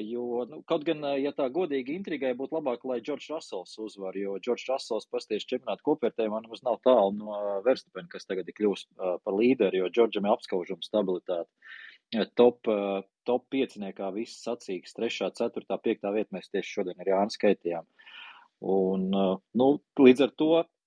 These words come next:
tā liekas, mēs viņu vispār neierēķinām baigi, bet patiesībā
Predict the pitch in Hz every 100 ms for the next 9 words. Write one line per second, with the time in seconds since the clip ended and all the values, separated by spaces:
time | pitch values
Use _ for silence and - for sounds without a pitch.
0 | - 151 151 180 135 120 143 139 - 139
1 | 190 - 127 123 175 147 120 113 - 120
2 | 120 135 123 117 123 - 139 - 113 -
3 | 113 117